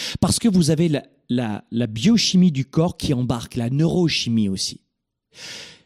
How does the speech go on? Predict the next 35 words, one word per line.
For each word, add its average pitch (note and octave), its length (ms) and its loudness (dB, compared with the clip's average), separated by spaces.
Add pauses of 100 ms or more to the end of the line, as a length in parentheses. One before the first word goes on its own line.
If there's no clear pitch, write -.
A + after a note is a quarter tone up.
(120)
Ça G3+ 140 2
ne F#3 40 4
demande A3 220 4
aucun A#3+ 260 0
effort, A3 320 0
c'est E3+ 140 0
naturel. C#3 760 -2 (400)
La A2+ 100 -10
procréation, C3+ 920 -4 (120)
on C#3+ 160 -6
a B2+ 80 -6
ça D#3+ 160 -2
dans C3+ 140 -2
notre B2+ 160 -2
génétique, B2+ 580 -4 (840)
notamment. C3+ 440 -2 (1040)
Même D3 140 -4
si C3 180 -4
le G2+ 100 -8
sexe, C#3 300 -6
c'est - 160 -8
certainement G#2+ 460 -4
pas C3+ 140 -4
que - 140 -6
pour G#2 160 -8
procréer, B2+ 400 -2
vous A2 100 0
le F#2+ 40 -2
savez G2 180 -4
très A#2 120 -4
bien. F3+ 160 0 (360)
Mais C4+ 200 0 (320)
dans F#3+ 160 2
notre E4+ 160 -2
biologie, G#3 480 4